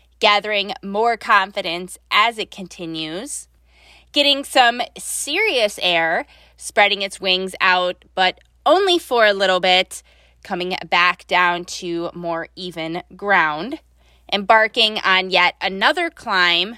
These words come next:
reaching a pretty decent peak before sliding right back into Seasons slightly before ten and a half.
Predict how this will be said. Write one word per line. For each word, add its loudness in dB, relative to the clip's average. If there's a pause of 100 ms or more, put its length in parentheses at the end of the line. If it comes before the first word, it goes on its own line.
(340)
reaching -4
a 0
pretty -2
decent -2
peak -6
before -2
sliding 0
right -2
back 0
into -4
Seasons -6 (320)
slightly 0
before 2 (100)
ten 0 (100)
and -6
a -4
half. 0